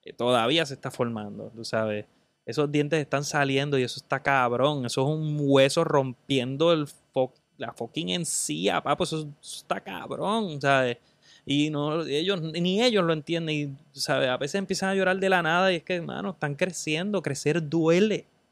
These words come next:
¿sabes? Y entonces hay una empatía en enseñarle el abrazo o en aceptarlo o no aceptarlo o en estar.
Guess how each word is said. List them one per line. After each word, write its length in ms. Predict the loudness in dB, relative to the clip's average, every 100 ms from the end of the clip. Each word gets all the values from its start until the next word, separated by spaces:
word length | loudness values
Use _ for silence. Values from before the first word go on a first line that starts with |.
| _ _ _ _ -6
¿sabes? 380 | -2 0 0 -2
Y 80 | -4
entonces 400 | -4 -4 -2 -2
hay 260 | -2 -2
una 120 | -2
empatía 580 | -4 0 0 2 -2 -2
en 100 | -4
enseñarle 500 | -4 -4 -4 -4 -2
el 80 | 0
abrazo 600 | 2 4 4 4 4 2
o 540 | 4 2 0 -2 0 -2
en 220 | -2 -2
aceptarlo 680 | -2 -2 -6 -2 0 0
o 60 | 0
no 80 | -2
aceptarlo 720 | -2 -4 -4 -4 -2 0 0
o 320 | 0 0 -2
en 160 | -4 -8
estar. 460 | -10 _ -8 -8